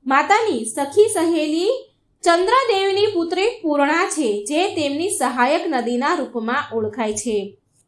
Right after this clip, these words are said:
પૂર્ણા નદી ભેંસદેહી નગરના પશ્ચિમ દિશાના સ્થિત કાશી તળાવમાંથી નીકળે છે.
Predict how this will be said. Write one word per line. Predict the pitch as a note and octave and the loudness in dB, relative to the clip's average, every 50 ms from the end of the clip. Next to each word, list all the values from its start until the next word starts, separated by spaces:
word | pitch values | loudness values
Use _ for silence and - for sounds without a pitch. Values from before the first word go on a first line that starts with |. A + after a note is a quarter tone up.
| _ _ _ _ _ _ _ _ _ _ _ _ _ | _ _ _ _ _ _ _ _ _ _ _ _ _
પૂર્ણા | - F4 G4 G#4 A4+ A#4 A#4+ A#4+ A#4 G#4 F#4 | 2 4 4 4 4 2 2 2 0 0 0
નદી | E4+ F#4+ F#4+ F#4+ F#4 F4+ - | 0 0 0 0 -2 -2 -2
ભેંસદેહી | D4 C#4 D#4 F#4+ A#4+ - - F4 E4 E4+ E4+ F4+ F#4+ F#4+ F#4+ F#4 | 0 2 2 2 0 0 -2 0 0 2 2 2 2 2 2 0
નગરના | E4+ D4+ C#4+ C#4+ E4 E4+ E4+ E4 D#4 D4+ D4+ D4+ D#4 D#4+ D#4+ | 2 0 0 2 2 2 2 2 0 2 2 2 0 -2 -2
પશ્ચિમ | B3+ B3 B3+ - - - G4+ A4+ A4+ G#4 | -4 -4 -4 -4 -2 0 0 0 2 2
દિશાના | F4 F#4 F#4 F4+ E4 D4+ D4+ D4+ D#4 D4+ D#4 D#4+ | 2 0 0 0 0 0 0 0 0 0 0 0
સ્થિત | D#4+ D#4+ - D#4+ D#4 D#4+ - - _ _ - | -2 -2 -4 -4 -4 -4 -10 -14 _ _ 0
કાશી | D4+ C#4 B3+ B3 - - - G#4 A4+ | 2 4 4 4 2 0 0 0 0
તળાવમાંથી | A4 D#4+ C#4+ C#4 C#4 C#4 C#4+ C4+ A#3+ A3 C#4+ - D4 D#4 D#4 | 2 2 2 4 4 2 2 0 -2 -4 -4 -6 -6 -8 -6
નીકળે | C4+ A#3 G#3+ G#3+ G#3+ A3 G#3+ | -6 -6 -4 -4 -4 -4 -4
છે. | G#3+ - A#3+ A3 G3+ G3+ - - | -4 -4 -6 -6 -6 -6 -10 -18